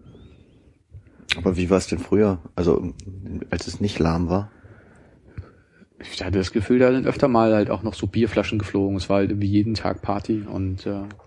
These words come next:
Speaker 3: also
Speaker 2: einfach
Speaker 3: du hast,
Speaker 2: laut abends.
Speaker 3: du hast ja den Touristenstrom dann noch so, aber ich glaub einfach so, dass dieses Wohnen da wahrscheinlich, könnte ich mir vorstellen, ruhiger geworden ist, weil halt einfach die Leute halt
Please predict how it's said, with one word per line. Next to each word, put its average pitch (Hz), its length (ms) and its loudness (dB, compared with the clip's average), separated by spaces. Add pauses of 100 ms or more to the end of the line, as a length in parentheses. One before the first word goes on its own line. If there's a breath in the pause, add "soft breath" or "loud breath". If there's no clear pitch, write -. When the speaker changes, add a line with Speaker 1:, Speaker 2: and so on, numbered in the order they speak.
(140)
Speaker 3:
also 107 260 -4
Speaker 2:
einfach 101 120 4
Speaker 3:
du 101 80 6
hast, 98 120 2
Speaker 2:
laut 113 300 4
abends. 101 280 -4
Speaker 3:
du 107 80 6
hast 104 140 4
ja 123 60 6
den 104 80 2
Touristenstrom 107 520 0
dann 147 140 2
noch 147 140 -2
so, 147 120 2
aber 101 140 4
ich 95 80 0
glaub 104 220 0
einfach 101 200 0
so, 104 100 -4
dass - 280 -4
dieses 92 400 -2
Wohnen 110 240 4
da 147 100 6
wahrscheinlich, 92 380 0
könnte 104 220 -2
ich 98 100 0
mir 101 100 4
vorstellen, 104 380 2
ruhiger 101 260 6
geworden 95 300 4
ist, 104 140 -6
weil 95 80 8
halt 104 100 4
einfach 98 200 -2
die 101 80 -4
Leute 98 300 4
halt 110 180 2